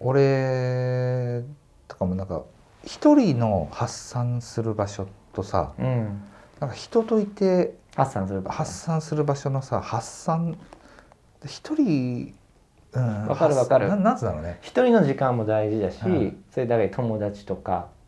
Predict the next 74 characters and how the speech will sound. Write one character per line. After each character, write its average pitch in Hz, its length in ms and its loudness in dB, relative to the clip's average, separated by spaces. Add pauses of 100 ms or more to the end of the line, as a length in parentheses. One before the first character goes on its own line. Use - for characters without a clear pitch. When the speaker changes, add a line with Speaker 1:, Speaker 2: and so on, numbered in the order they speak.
(120)
Speaker 2:
他 113 140 -6
人 110 160 -4
と 107 60 -6
い - 20 -8
て 101 80 -14
Speaker 1:
そ - 80 -4
う - 20 -2
そ 98 140 -4
う - 20 -10
そ 175 140 -2
う。 170 260 2 (840)
Speaker 2:
楽 110 220 -4
し 98 60 -12
さ 95 160 -4
を 90 60 -4
共 98 260 0
有 95 120 -2
で 90 100 -6
き 90 100 -8
る 87 80 -4
時 87 100 -10
間 92 220 -6
っ - 60 -8
て 101 120 -2
別 123 320 2
だ 233 100 6
よ - 120 -2
ね。 - 100 -8
Speaker 1:
そ 135 120 -4
う - 20 -4
そ - 100 -6
う。 - 160 -10
一 - 300 2
人 311 100 8
の 123 100 2
時 - 140 -6
間 98 240 0
っ - 40 -12
て、 92 260 0
そ - 200 -4
の、 156 480 0
そ - 220 0
う 185 60 6
い 196 60 4
う - 20 4
の 123 160 4
を 92 80 0
な 107 100 0
ん 104 80 -6
か、 82 240 -8 (960)
い 147 80 6
ろ 165 80 2
ん 175 60 0
な 175 80 0
溜 160 160 -2
め 170 100 4
た 170 100 0
ガ 143 160 4
ス 143 180 -4
を 82 240 -2 (220)
シ - 460 -8
ュ 73 220 -4
ー - 20 -4
っ - 20 -12
て - 140 -8
流 110 80 -2 (240)
し - 80 -14
て 92 40 -2
る 78 100 -8
感 78 220 -10
覚。 - 400 -12 (140)
Speaker 2:
う 120 40 0
ん。 101 320 -2
Speaker 1:
で、 196 220 0